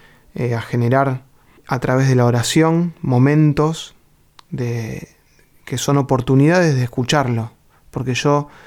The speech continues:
no voy a poder escuchar a Dios si no genero esos espacios, esos momentos. Yo tengo un amigo, no voy a saber qué, qué le pasa si no coordino una reunión con él o lo llamo por teléfono. Bueno, en este lu-, en este momento lo mismo.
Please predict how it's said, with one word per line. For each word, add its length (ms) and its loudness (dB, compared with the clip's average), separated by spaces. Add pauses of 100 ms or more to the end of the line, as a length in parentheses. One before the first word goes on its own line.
(200)
no 80 2
voy 100 2
a 60 0
poder 160 2
escuchar 340 0
a 60 4
Dios 180 2
si 80 -2
no 120 2
genero 360 2
esos 260 -4
espacios, 500 -2
esos 240 -2
momentos. 680 0 (580)
Yo 180 -2
tengo 140 2
un 80 2
amigo, 380 4
no 160 4
voy 140 4
a 100 2
saber 400 0
qué, 440 -4
qué 120 -2
le 140 4
pasa 340 -2
si 160 -2
no 320 0 (580)
coordino 420 2
una 140 2
reunión 420 2
con 180 2
él 320 0
o 100 -6
lo 80 -2
llamo 320 -2
por 160 -6
teléfono. 480 0
Bueno, 180 0
en 80 0
este 220 -2
lu-, 100 2
en 180 -2
este 140 -4
momento 320 2
lo 80 0
mismo. 400 0